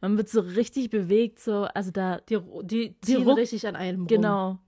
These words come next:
Speaker 1: die ziehen richtig an einen rum und ruckelt. Und es ruckelt alles. Also ich war nicht dabei, aber so stelle ich mir das bei den Erzählungen her vor. Also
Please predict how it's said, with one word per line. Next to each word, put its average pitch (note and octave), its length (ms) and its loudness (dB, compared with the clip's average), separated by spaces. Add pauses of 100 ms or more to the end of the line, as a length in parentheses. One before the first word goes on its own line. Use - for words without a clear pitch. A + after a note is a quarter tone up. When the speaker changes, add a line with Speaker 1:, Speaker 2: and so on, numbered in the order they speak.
(240)
Speaker 1:
die G#3 100 -2
ziehen B3 240 0
richtig A#3 300 -2
an G#3 100 -4
einen G3+ 140 0
rum A3 240 0
und G3+ 340 -2
ruckelt. A3 480 -2 (360)
Und F#3+ 60 -4
es G3+ 160 -4
ruckelt B3 300 -2
alles. A#3+ 320 -2
Also F3+ 160 -4
ich F3+ 100 -8
war F#3+ 140 -4
nicht F#3 160 -6
dabei, F#3 340 -4
aber F3 220 -2 (720)
so F#3+ 180 -6
stelle F#3+ 280 -6
ich G#3 60 -4
mir F#3+ 80 -6
das - 180 -18
bei F3 160 -8
den E3+ 100 -4
Erzählungen G#3 540 -6
her G#3+ 160 -6
vor. A3+ 260 -8 (680)
Also G3 500 0